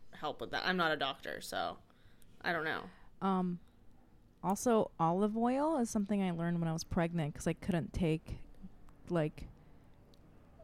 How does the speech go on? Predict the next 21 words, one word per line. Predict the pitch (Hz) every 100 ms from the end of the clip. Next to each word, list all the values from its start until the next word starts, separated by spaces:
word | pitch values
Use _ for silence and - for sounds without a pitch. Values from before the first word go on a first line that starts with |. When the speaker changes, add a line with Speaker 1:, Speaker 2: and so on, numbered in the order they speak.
| -
Speaker 2:
wha-, | 175 170
what's, | 175 180 -
like, | 165 -
s-, | - -
like, | - -
you | 208 208
couldn't, | 220 226 - -
you | 202
can't | 247 214
take | 214 185 - - -
medicine | 180 165 180 - 190 190
for | -
constipation, | 170 160 170 160 165 143 240 220
but | 180
you |
get | 170 165
really | 170 165
constipated | 160 165 - 196 190
when | 202
you're | 208
pregnant. | 226 226 262 330